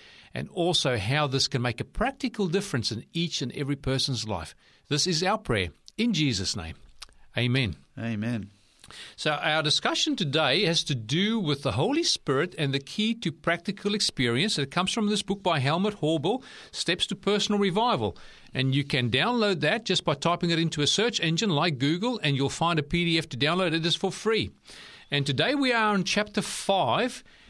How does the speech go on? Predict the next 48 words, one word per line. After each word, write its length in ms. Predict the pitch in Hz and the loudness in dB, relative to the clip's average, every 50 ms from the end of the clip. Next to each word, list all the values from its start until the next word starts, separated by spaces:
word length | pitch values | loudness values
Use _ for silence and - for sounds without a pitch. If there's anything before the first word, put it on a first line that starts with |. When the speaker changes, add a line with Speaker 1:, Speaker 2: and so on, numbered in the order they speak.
| - - - | -20 -8 -4
Speaker 1:
and 120 | 151 147 143 | -2 0 0
we're 100 | 151 180 | 0 0
looking 240 | 233 - - 214 | -2 0 0 0
at 80 | 190 175 | 0 0
the 80 | - - | -2 -6
keys 300 | - - 175 175 160 - | -4 0 -2 0 0 -2
to 80 | 180 | -4
practical 420 | - - 139 139 - 160 143 185 196 | -2 -2 -2 -2 -2 -4 -2 -2 0
experience. 460 | 202 - - - 302 294 208 139 - | 0 -2 -2 -2 0 0 2 2 2
So 80 | - | 2
there's 120 | 170 180 - | 2 2 2
some 120 | 214 202 | 2 0
questions 560 | 208 - - 277 277 - - - 233 202 175 | -2 0 0 0 2 2 2 2 2 2 2
we 100 | 180 175 | 2 2
want 160 | 160 160 151 143 | 2 2 2 2
to 80 | 147 | 2
answer, 360 | 147 143 143 143 143 - 127 | 2 2 2 2 2 0 -2
Colin, 380 | - - 135 120 156 233 254 233 - - - - - - - | -2 2 0 2 2 2 0 -2 -6 -12 -20 -20 -20 -14 -4
and 160 | - 165 170 | -2 0 2
is 140 | 175 156 - | 2 2 2
how 160 | 147 180 262 | 2 0 0
can 200 | 302 - 359 339 | 0 0 0 0
we 100 | 339 302 214 | 2 0 0
implement 720 | - 214 262 285 - - 240 185 151 139 180 233 - - - _ _ - - - - - - _ - | 0 0 -2 0 0 0 0 2 2 2 2 0 -2 -6 -18 _ _ -20 -20 -20 -20 -20 -20 _ -2
and 160 | 165 160 160 | 0 0 2
experience 800 | 156 - - - - - - 240 269 269 254 202 160 160 147 135 | 2 2 0 -2 -2 -2 -2 0 2 2 2 2 2 2 0 0
God's 320 | 120 151 156 170 190 190 | 0 2 2 2 2 2
solutions 480 | - - 185 151 156 160 - - 170 151 | 0 0 2 2 2 2 2 0 0 -2
for 180 | - - - | -2 -4 -4
us 220 | - 131 123 - - | -2 -2 0 0 0
in 100 | 156 156 | 0 0
our 120 | 160 165 | 0 2
lives? 480 | 170 196 233 220 151 120 - - - - - | 2 2 2 2 0 0 -2 -4 -6 -6 -4
And 160 | - 147 151 | -2 0 0
then 60 | 160 | 2
the 120 | 156 156 | 2 2
other 140 | 175 240 330 | 2 0 0
question 360 | - - 202 165 - - 156 | 0 0 0 0 0 0 0
we 80 | 143 143 | 0 0
also 320 | 156 156 170 160 - 156 | 0 0 0 2 2 2
want 180 | 143 135 127 120 | 2 2 2 2
to 580 | 120 117 123 - 131 127 127 123 127 135 147 - | 0 0 0 -2 -4 -4 -4 -4 -6 -6 -6 -2
answer 360 | 156 151 160 147 143 - 143 131 | 0 0 0 0 0 0 0 0
in 360 | 131 139 139 - 151 135 123 | -2 -2 -6 -4 -2 -2 0
relation 480 | 123 113 110 131 220 262 - - 294 | 2 2 2 2 2 0 0 -2 -2
to 120 | - - 143 | -2 -2 -2
that 240 | 104 101 95 120 180 | -2 -2 -2 -2 -2
is, 120 | 226 - | -2 -4